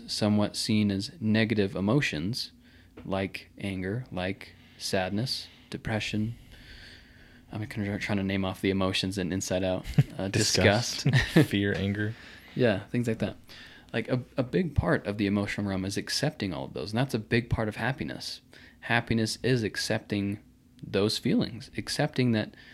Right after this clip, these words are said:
Speaker 1: you're sad right now, and that's okay. Oh, acceptance and commitment therapy. <laughs>
Speaker 2: Uh.
Speaker 1: Just accepting all of it. We've talked about before how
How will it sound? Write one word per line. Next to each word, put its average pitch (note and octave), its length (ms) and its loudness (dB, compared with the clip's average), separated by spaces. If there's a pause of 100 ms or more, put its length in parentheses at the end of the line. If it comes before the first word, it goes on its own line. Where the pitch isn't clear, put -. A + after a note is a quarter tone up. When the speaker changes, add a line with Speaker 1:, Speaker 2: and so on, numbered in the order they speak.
(200)
Speaker 1:
you're A#2 160 2
sad E3 300 0
right D#2 160 0
now, E2+ 280 -4 (100)
and G#2 100 0
that's A2 180 -2
okay. A2+ 420 -2 (1080)
Oh, C#4+ 800 8
acceptance A#2+ 520 4
and A#2+ 100 6
commitment C3 340 8
therapy. F#3 320 8 (320)
<laughs> E3 480 8 (880)
Speaker 2:
Uh. C3 280 2 (360)
Speaker 1:
Just C#3 200 2
accepting C3 840 4 (280)
all A#2 260 4
of G#2 100 0
it. - 240 -14 (460)
We've A2 160 0
talked C3 260 0
about A2+ 220 2
before A2+ 480 4
how G2 400 0